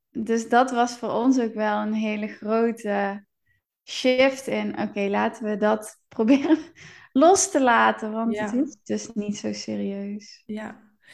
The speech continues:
Speaker 2: Ja, want ik denk even terug aan, eh, wanneer zagen we, was niet vorige week, die week daarvoor?
Speaker 1: Ja.
Speaker 2: Volgens mij zagen we elkaar om tien uur en die dag daarna om weet ik veel hoe laat, <laughs> vijf uur of zo. Toen waren we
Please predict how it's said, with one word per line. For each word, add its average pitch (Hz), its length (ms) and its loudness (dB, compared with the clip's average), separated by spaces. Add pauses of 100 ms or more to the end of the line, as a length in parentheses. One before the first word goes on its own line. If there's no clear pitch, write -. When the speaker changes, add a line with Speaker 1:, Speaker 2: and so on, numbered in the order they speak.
(220)
Speaker 2:
Ja, 233 160 4
want 202 180 2
ik 202 120 2
denk 202 200 2
even 202 260 -2
terug 208 280 -8
aan, 202 300 -2
eh, 208 260 -6
wanneer 285 360 -4
zagen 294 320 -6
we, 262 320 -6
was 247 120 -4
niet 269 180 -4
vorige 262 200 -2
week, 254 160 0
die 226 100 0
week 233 180 4
daarvoor? 233 680 -4 (180)
Speaker 1:
Ja. 233 440 -4 (460)
Speaker 2:
Volgens 208 260 -2
mij 208 240 4
zagen 214 280 2
we 233 60 0
elkaar 226 260 0
om 208 160 -2
tien 247 340 -2
uur 262 300 0
en 220 160 0
die 208 100 0
dag 226 260 4
daarna 208 460 0
om 208 120 -2
weet 202 140 0
ik 220 120 -8
veel 220 200 -4
hoe 220 140 -4
laat, 208 440 -2 (200)
<laughs> 254 280 -4
vijf 208 340 0
uur 285 160 4
of 262 100 -2
zo. 233 220 -4
Toen - 100 -14 (180)
waren 220 240 2
we 220 60 0